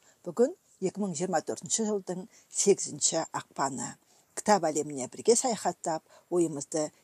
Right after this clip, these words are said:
кеңейте берейік. Алар асуымыз, шығар шыңымыз көп болсын. Қолымыздан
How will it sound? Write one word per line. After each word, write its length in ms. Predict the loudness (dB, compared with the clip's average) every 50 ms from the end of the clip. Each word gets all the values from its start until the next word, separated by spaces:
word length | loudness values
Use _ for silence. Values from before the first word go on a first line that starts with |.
| _ -6
кеңейте 480 | -4 -2 -2 -2 -2 -4 -4 -4 -4
берейік. 560 | -4 -4 -6 -6 -6 -8 -8 -10 -12 -14 -20 -20 _ _ _ _
Алар 340 | 0 2 2 2 2 0 -2
асуымыз, 640 | -2 -4 -4 -6 -8 -8 -6 -4 -4 -4 -4 -6 -8 -12 _ _ _
шығар 420 | 0 0 0 2 2 2 2 4
шыңымыз 500 | 2 2 0 -2 -6 -8 -6 -6 -6 -8 -8 _
көп 240 | -6 -6 -6 -6
болсын. 480 | -8 -8 -6 -4 -4 -4 -6 -8 -12 -14 -16 _ _ _ _ _ _ -8
Қолымыздан 680 | -6 -6 -6 -6 -8 -4 -2 -2 -2 -2 -2 -6